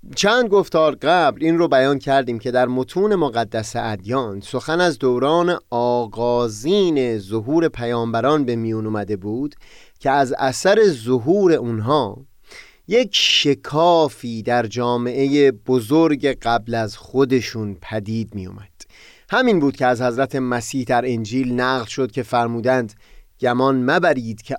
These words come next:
آمده ام صلح و سلام را بر زمین بگذارم، نیامده ام که صلح و سلام را بگذارم، که شمشیر را."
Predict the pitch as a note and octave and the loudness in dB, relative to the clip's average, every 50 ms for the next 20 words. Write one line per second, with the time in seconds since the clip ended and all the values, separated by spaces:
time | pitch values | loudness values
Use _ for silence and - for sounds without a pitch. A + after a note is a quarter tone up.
0 | - - A#2+ A#2+ A#2+ A#2 A2+ A2+ A2 G#2 B2+ C3+ C#3 B2 A#2+ A2 - - - - | -8 -6 -4 -2 -2 -2 -2 -4 -4 -4 -4 -4 -4 -4 -4 -6 -8 -12 -8 -2
1 | C3+ C3 C3 C3+ C3 B2+ A#2+ A2 G#2+ G#2+ G#2 A2+ A#2 A2+ - - - B2 A2+ A2 | 0 2 4 4 4 4 2 0 -6 -6 -4 -4 -4 -4 -6 -10 -6 -4 -4 -2
2 | A#2+ B2+ D3+ E3 E3+ E3 D#3 C#3 B2 G#2+ A#2 A2+ A2 G#2+ F#2 G#2+ G#2+ G#2+ G2 G2 | 0 2 2 4 4 4 2 2 0 -2 -2 -2 -2 -2 -2 -4 -4 -6 -6 -8
3 | F2+ G#2+ G#2 G#2 G#2+ G2+ G2+ G2 F2+ F#2 G2+ G2 F#2 A2+ G#2 F#2 G2+ F#2+ F#2 F#2 | -6 -6 -4 -4 -4 -4 -6 -6 -8 -8 -8 -8 -6 -8 -8 -8 -8 -12 -12 -12
4 | F#2 F#2+ G2 - _ _ _ _ _ _ _ _ - - - A2+ C#3 F3 G3 F#3+ | -16 -18 -20 -20 _ _ _ _ _ _ _ _ -20 -12 -4 0 2 4 4 4
5 | E3+ D3+ C#3 C3 B2+ A#2 B2+ B2 B2 A#2 A2 - B2 A2 - - - C3 B2+ B2+ | 4 4 4 2 2 0 0 0 -2 -4 -4 -6 -8 -8 -8 -8 -4 -2 0 2
6 | B2 B2 A#2+ G#2 G2 G2+ G#2 A2+ A2 - - - A#2+ A#2 A#2+ C3 D3+ E3+ E3+ E3 | 2 0 -2 -4 -6 -8 -8 -8 -8 -8 -8 -6 -4 -2 0 2 2 4 4 4
7 | D3+ C3 A#2 G#2+ A2+ A2+ A2 G#2 F#2+ A2+ A2 G#2 A2 G#2+ G2 G#2+ G#2 G2+ F#2+ G2+ | 4 2 0 -2 -4 -4 -4 -4 -4 -6 -6 -6 -6 -8 -6 -6 -8 -8 -6 -8
8 | G2 F#2 - - - - - _ - - C3 A#2+ - - - C3+ C3 C#3 C3+ C3+ | -10 -10 -12 -16 -20 -20 -20 _ -6 -6 -4 -4 -4 -4 -2 0 0 2 2 0
9 | B2+ B2 - - - G#3 G#3+ G3+ D#3+ B2+ A2 F#2+ E2+ F2 E2 F2+ G2+ | -2 -2 -4 -2 0 2 4 4 4 2 2 -2 -6 -12 -18 -18 -20